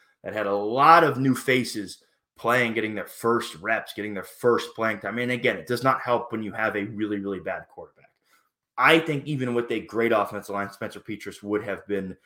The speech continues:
benched on a team that, you know, had the weapons and offensive line around him to protect them and for him to throw to. I still think he would have benched. I think it was that bad, right? There's an aspect of the offensive line not performing well, run, you know, run game,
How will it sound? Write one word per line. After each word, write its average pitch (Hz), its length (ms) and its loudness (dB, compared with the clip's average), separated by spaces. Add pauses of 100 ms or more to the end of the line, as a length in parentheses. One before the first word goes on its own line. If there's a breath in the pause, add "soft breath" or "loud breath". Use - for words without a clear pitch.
(680)
benched 123 400 0
on 113 140 0
a 98 80 -6
team 110 420 -4
that, 98 320 -4 (340)
you 104 140 -8
know, 85 80 -8
had 117 320 2
the 104 60 -2
weapons 101 420 -2
and 95 80 -6
offensive 95 400 -6
line 92 180 -6
around 87 280 -8
him 85 100 -18
to 87 80 -12
protect - 400 -6
them 90 160 -8
and 82 140 -14
for 87 100 -10
him 95 100 -8
to 85 60 -12
throw 82 240 -12
to. 71 140 -18
I 78 40 -14
still 110 280 0
think 98 160 -8
he - 20 -12
would 90 80 -8
have 90 80 -14
benched. 80 180 -20
I 82 40 -16
think 95 160 -12
it 92 40 -10
was 90 160 -10
that 90 200 -6 (100)
bad, 87 220 -10 (140)
right? 95 220 -4
There's 98 380 -4
an 117 80 0
aspect 117 400 2
of 101 80 -6
the 107 80 2
offensive 104 300 -8
line 120 160 0
not 120 160 -2
performing 107 360 -4
well, 104 220 2
run, 113 260 -2
you 110 120 -4
know, 85 100 -8
run 113 240 0
game, 104 340 -2